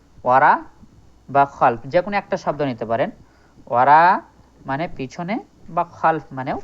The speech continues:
পিছনে। আপনার যেটা সুবিধা সেটা নেন, যেমন খলফ এটাই নেন এখন। যেমন খলফ, খলফ মানে পিছনে, ইন্দা মানে কাছে, খলফ মানে পিছনে।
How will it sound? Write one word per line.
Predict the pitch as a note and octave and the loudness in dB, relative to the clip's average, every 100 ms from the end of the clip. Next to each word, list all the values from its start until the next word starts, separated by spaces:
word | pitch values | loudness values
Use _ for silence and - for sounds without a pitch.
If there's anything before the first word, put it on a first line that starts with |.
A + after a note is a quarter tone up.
| - | -10
পিছনে। | - - G#2 F#2 _ _ _ _ _ _ - _ - | -10 -10 -14 -16 _ _ _ _ _ _ -20 _ -4
আপনার | E3+ G#3+ | 0 0
যেটা | G3 G3+ | 2 0
সুবিধা | - G3+ G3 G3+ | 0 -4 0 -2
সেটা | F3 C#3 | -2 -6
নেন, | C#3 E3+ | -4 -6
যেমন | E3 D#3+ D3+ | -6 -12 -14
খলফ | - F#3+ E3+ - - | 0 2 2 -8 -12
এটাই | C#3 D3+ E3+ | -6 -6 -6
নেন | F3 F3 E3+ | -6 -6 -6
এখন। | E3+ E3+ - _ _ _ _ - - _ _ _ | -8 -12 -16 _ _ _ _ -20 -20 _ _ _
যেমন | C3+ E3 F#3 | -6 -6 -10
খলফ, | - - F3+ A#2 - - _ _ _ _ _ _ | -4 4 4 4 -6 -20 _ _ _ _ _ _
খলফ | - E3+ F3 E3 | 2 2 2 -6
মানে | E3 G3+ F4 _ _ _ _ _ _ | -6 -4 -8 _ _ _ _ _ _
পিছনে, | G#3+ G#3 D3 G#2 F#2 - _ | -2 -2 -6 -8 -14 -20 _
ইন্দা | A#2 D3 F3 F3 | -10 -8 2 2
মানে | D#3 G3 F4 _ _ _ _ _ _ _ | 2 -4 -8 _ _ _ _ _ _ _
কাছে, | A#2+ A#2+ - - - - - - - | -4 -4 -4 -10 -10 -16 -20 -20 -20
খলফ | - D3+ D3 - | -2 0 0 -6
মানে | B2 C3 A#3+ - _ _ _ _ - | -12 -10 -10 -14 _ _ _ _ -6
পিছনে। | G3 - A2 G2 | -6 -4 -8 -8